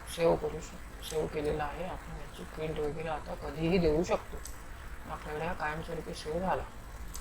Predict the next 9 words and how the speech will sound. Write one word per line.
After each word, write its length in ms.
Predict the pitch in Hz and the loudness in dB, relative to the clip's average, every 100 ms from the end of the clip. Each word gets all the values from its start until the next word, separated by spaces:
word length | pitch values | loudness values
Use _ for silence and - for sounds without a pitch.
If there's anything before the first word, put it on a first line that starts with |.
| - - - - - - - - | -6 -8 -10 -10 -10 -8 -8 -6
धन्यवाद 380 | - 170 175 170 | -4 0 2 2
मित्रांनो, 1400 | 151 165 151 160 - - - - - - - - - | 2 0 -2 -2 -4 -6 -2 4 6 6 6 4 10
जर 220 | 160 160 - | 12 12 12
तुम्हाला 240 | 165 165 | 12 12
ही 140 | 156 | 12
माहिती 300 | 165 151 147 | 12 12 10
आवडली 400 | 151 143 147 147 | 10 12 12 12
असेल 320 | 147 - 143 185 - - - - - - - | 10 8 2 0 -2 -8 -10 -10 -10 -8 2
तर 140 | 156 | 4